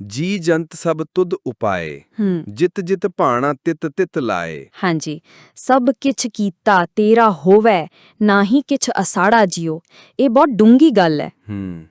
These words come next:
Speaker 2: ਕੀ ਮਤਲਬ ਹੋਇਆ ਇਸ ਦਾ?
Speaker 1: ਮਤਲਬ ਕਿ ਉਸਨੇ ਸਿਰਫ ਜੀਵ ਪੈਦਾ ਹੀ ਨਹੀਂ ਕੀਤੇ,
Speaker 2: ਹੂੰ।
Speaker 1: ਸਗੋਂ ਹਰ ਇੱਕ ਨੂੰ ਉਸੇ ਕੰਮ ਜਾਂ ਹਾਲਤ ਵਿੱਚ ਲਾਇਆ ਹੈ,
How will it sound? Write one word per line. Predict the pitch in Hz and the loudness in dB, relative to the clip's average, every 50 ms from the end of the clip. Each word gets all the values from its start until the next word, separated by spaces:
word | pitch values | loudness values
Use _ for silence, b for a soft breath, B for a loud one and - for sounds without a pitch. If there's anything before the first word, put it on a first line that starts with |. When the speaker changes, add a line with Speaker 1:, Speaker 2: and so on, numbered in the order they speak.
| _ | _
Speaker 2:
ਕੀ | - 247 254 | 4 6 8
ਮਤਲਬ | 269 277 277 - 277 277 262 254 | 8 8 6 6 4 2 4 4
ਹੋਇਆ | 247 254 247 247 | 4 4 6 6
ਇਸ | 240 226 - - | 4 2 0 -2
ਦਾ? | 233 240 - _ _ _ _ _ - | -6 -6 -6 _ _ _ _ _ -6
Speaker 1:
ਮਤਲਬ | 110 123 135 131 - 175 190 196 180 - | -2 -2 -2 -2 -2 0 -2 -2 -2 -2
ਕਿ | 220 220 208 | 0 2 2
ਉਸਨੇ | 190 170 - - 175 190 196 190 | 2 2 0 -4 -4 -2 -2 -2
ਸਿਰਫ | - - 190 190 160 160 | -2 -2 -4 -4 -4 -8
ਜੀਵ | 117 104 117 127 143 147 143 - | -8 -4 -2 -2 -2 -2 -4 -4
ਪੈਦਾ | - 175 156 127 104 113 131 | 0 0 0 0 0 0 -2
ਹੀ | 160 190 | -2 -2
ਨਹੀਂ | 185 160 120 | -2 -6 -6
ਕੀਤੇ, | - 98 87 _ - 98 104 139 180 - - | -8 -12 -14 _ -8 -4 -4 -4 -4 -4 -2
Speaker 2:
ਹੂੰ। | 208 202 196 196 226 277 - | -2 0 0 0 -2 -4 -8
Speaker 1:
ਸਗੋਂ | - - 160 170 175 196 202 180 | -6 -4 -2 0 2 2 2 0
ਹਰ | 120 123 147 160 180 | -2 -2 -2 0 0
ਇੱਕ | 202 202 - - 208 | 0 -2 -2 -4 -4
ਨੂੰ | 202 208 208 - _ - | -2 -2 -4 -4 _ -4
ਉਸੇ | 151 156 - - - 190 175 - | -4 -4 -4 -2 -2 -2 -2 0
ਕੰਮ | - 165 160 170 180 | -2 -2 0 0 -2
ਜਾਂ | 165 180 180 175 139 107 104 | -2 0 0 0 0 0 0
ਹਾਲਤ | 101 101 110 117 - 139 | 0 0 0 -2 -6 -8
ਵਿੱਚ | 135 143 - - | -8 -8 -8 -6
ਲਾਇਆ | 131 110 95 87 87 92 | -4 -4 -4 -4 -4 -4
ਹੈ, | 95 90 90 101 139 | -4 -4 -4 -6 -6